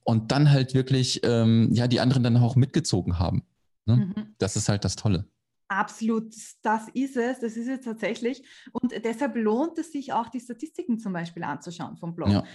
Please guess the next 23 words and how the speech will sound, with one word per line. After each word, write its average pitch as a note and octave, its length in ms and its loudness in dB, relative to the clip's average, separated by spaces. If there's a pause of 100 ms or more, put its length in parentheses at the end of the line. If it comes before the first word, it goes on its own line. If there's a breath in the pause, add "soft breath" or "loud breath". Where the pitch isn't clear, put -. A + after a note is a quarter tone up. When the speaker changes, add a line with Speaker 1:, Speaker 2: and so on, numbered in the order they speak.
(120)
Speaker 2:
Zu - 120 -12
schauen, A3 380 0
was F#3+ 460 -4
sind B3 200 -4
die B3 80 -6
Artikel, A#3 320 -8
die A#3 100 -6
jetzt A3+ 120 -8
wirklich A3 300 -8
oft G3+ 260 -8
aufgerufen A3+ 580 -6
werden G#3+ 280 -4
und A3+ 180 -4
für - 160 -10
die C4 380 -6
dann C4+ 200 -2
besonders B3 600 -4
oft A3+ 320 -6
und A3+ 80 -6
besonders A3 380 -6
viel C#4 180 -10
Promo F3 340 -6
machen, D#3+ 460 -12